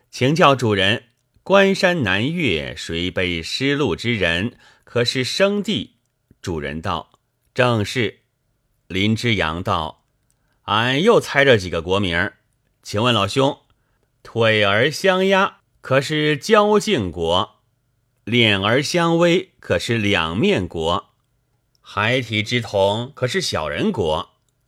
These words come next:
高邮人可是悬古国？”主人应道：“是的。”于是把赠物都送来。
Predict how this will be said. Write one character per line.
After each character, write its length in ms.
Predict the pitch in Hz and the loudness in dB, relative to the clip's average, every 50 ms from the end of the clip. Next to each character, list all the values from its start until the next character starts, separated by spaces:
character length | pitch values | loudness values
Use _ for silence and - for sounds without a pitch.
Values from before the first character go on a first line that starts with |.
| _ _ _ | _ _ _
高 260 | - 180 202 208 202 | -2 0 2 2 4
邮 140 | 175 180 196 | 4 4 4
人 340 | 170 127 117 123 143 - - - _ _ | 4 4 2 2 0 -2 -6 -12 _ _
可 100 | - 131 | -2 0
是 140 | 123 156 131 | 0 0 -2
悬 340 | - - 131 131 185 226 233 | -2 -2 -2 0 0 0 0
古 180 | - 113 85 | 0 -2 -4
国？” 420 | 71 - 82 80 82 90 - - _ _ _ _ _ _ _ _ _ _ _ _ _ _ _ _ _ - | -4 -4 -4 -2 -2 -2 -4 -6 _ _ _ _ _ _ _ _ _ _ _ _ _ _ _ _ _ -6
主 160 | - 98 95 | -4 -2 0
人 220 | 90 87 95 101 | 2 2 2 2
应 220 | 110 123 110 98 90 | 2 0 0 0 -2
道 380 | - 104 92 85 - - _ _ _ - 104 | 0 0 0 0 -2 -6 _ _ _ -14 -10
：“是 400 | - - - 147 151 147 127 107 | -8 -6 -4 -2 0 2 2 2
的。” 300 | 92 98 92 85 80 - - _ _ _ _ _ _ _ _ _ _ - | 0 0 -2 -2 -2 -4 -10 _ _ _ _ _ _ _ _ _ _ -4
于 180 | 104 135 208 | -2 0 0
是 220 | 202 - 208 175 123 | 0 0 -2 -2 -2
把 220 | - 85 78 78 | -2 -2 -4 -4
赠 340 | - - 185 175 147 123 135 | -4 0 0 2 2 2 0
物 160 | 135 101 85 | 0 -2 -2
都 320 | - - 170 175 180 190 | 0 0 0 2 2 0
送 340 | 180 - - 196 151 107 87 | -2 -2 -2 0 0 0 -2
来。 280 | 80 80 78 - - | -4 -6 -8 -10 -12